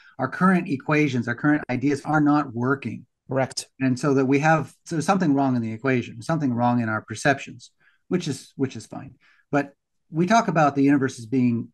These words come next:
Speaker 1: made up of forces. So there's the, the, there's a strong force, there's the weak force, there's electromagnetism,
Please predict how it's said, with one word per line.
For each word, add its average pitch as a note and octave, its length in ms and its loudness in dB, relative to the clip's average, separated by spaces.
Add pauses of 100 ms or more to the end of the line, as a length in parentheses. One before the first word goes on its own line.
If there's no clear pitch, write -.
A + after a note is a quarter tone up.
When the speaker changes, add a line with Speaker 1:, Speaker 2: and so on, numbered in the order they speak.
Speaker 1:
made C#3 260 4
up C3 140 -2
of A2+ 100 -8
forces. - 720 -4 (320)
So C3+ 200 0
there's B2+ 220 0
the, C3 200 0 (500)
the, C3 140 0
there's B2+ 240 -4
a C3+ 60 -2
strong C#3+ 340 2
force, A2 280 -10
there's A#2+ 120 -6
the C3 60 -2
weak C3 200 2
force, G#2 220 -10
there's A#2+ 140 -8
electromagnetism, B2+ 1080 0